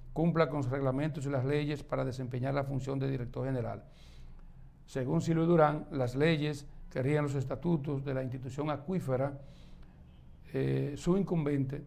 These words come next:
debe ser un ingeniero, preferiblemente sanitario, y además debe pertenecer al Colegio Dominicano de Ingenieros, Arquitectos y Agrimensores, codia. Exhortó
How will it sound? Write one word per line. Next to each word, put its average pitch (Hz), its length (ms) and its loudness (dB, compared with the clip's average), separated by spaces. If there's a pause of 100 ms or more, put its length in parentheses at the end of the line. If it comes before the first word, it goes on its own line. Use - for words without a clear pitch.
debe 139 260 0
ser 139 420 2
un 143 120 0
ingeniero, 135 600 2 (240)
preferiblemente 139 720 -2
sanitario, 139 680 0 (880)
y 180 260 4
además 147 540 6 (640)
debe 139 260 2
pertenecer 135 560 -4
al 123 120 -2
Colegio 139 400 -2
Dominicano 139 540 -2
de 127 120 -4
Ingenieros, 139 540 -4 (440)
Arquitectos 135 800 -8 (100)
y 156 120 -2
Agrimensores, 123 840 -4 (420)
codia. 104 460 -8 (1400)
Exhortó 156 880 2